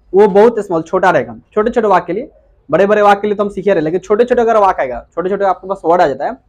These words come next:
अगर मान लीजिए कि sentence बात नहीं, वा-, word की बात करें तो छोटे छोटे अगर आपके पास word आता है, ठीक, कोई भी शब्द अगर आपको छोटा होगा, ये आपको very small होगा, माने very small मतलब सबसे, सबसे छोटा। शेप भी होगा,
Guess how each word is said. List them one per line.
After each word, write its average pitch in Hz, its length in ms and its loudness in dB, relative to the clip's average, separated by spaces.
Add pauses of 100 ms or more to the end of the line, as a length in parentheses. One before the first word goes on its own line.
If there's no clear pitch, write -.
(420)
अगर 208 180 2
मान 208 160 2
लीजिए 226 140 0
कि 220 120 -6
sentence 220 420 -2
बात 208 200 -2
नहीं, 190 120 -4
वा-, 165 220 -2 (100)
word 202 220 2
की 202 60 -2
बात 160 220 0
करें 123 200 -10
तो 143 60 -14
छोटे 196 260 0
छोटे 233 160 -2
अगर 220 240 0
आपके 190 220 -4
पास 202 200 -6
word 170 180 2
आता - 160 -4
है, 113 60 -20
ठीक, 202 380 -6
कोई 226 140 2
भी 240 80 -2
शब्द 208 200 -4
अगर 196 140 0
आपको 190 120 -6
छोटा 175 200 -4
होगा, 139 220 -6 (720)
ये 220 160 2 (100)
आपको 220 280 0
very 226 320 2
small 202 260 0
होगा, 127 180 -2
माने 175 240 -2
very 196 200 2
small 220 200 -4
मतलब 233 180 -4
सबसे, 170 280 -12
सबसे 214 320 -4 (400)
छोटा। - 240 -14 (1120)
शेप 240 220 2
भी 240 100 2
होगा, 226 220 2